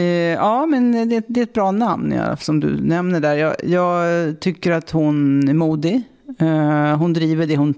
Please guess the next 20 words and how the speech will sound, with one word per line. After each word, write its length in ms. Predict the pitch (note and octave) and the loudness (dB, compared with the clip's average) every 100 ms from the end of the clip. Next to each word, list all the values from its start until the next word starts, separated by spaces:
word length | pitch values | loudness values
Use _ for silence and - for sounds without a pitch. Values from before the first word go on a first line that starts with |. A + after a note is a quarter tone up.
| - | -2
anser 420 | F3+ C#3+ - C#3+ - - - - - | -2 -2 -2 -4 -6 -14 -18 -16 -6
är 60 | D#3 | -4
sant 400 | D#3+ D3+ A3 G3 | -2 -2 -2 -4
och 80 | |
tror 240 | - D#3 G3+ | -2 -2 -2
på 200 | - F#3 | -2 -2
verkligen. 460 | F3 E3+ F#3 G3+ G3+ _ - - - - - | 0 -2 -4 -4 -6 _ -20 -20 -20 -20 -18
Hon, 560 | C#3+ F3+ E3 D#3 D#3 C#3+ | -2 0 2 0 0 0
eh, 360 | A2+ A2 G#2 - - - - - - - - - - | 0 -2 -4 -6 -10 -12 -12 -12 -14 -18 -20 -20 -6
gör 480 | E3 F3+ G3 G#3 G#3 | -2 0 2 0 0
just 260 | F3+ C#3+ | -4 -4
det 80 | E3+ | -4
här 220 | D#3 D3+ | -2 -2
som 120 | C#3+ D3 | -2 -4
jag 100 | C#3+ | -4
tycker 180 | - | -4
man 120 | D3 C#3+ | -2 -2
ska 120 | D#3 | 0
göra, 240 | D3 C#3 | 0 0
att 120 | C3+ | -4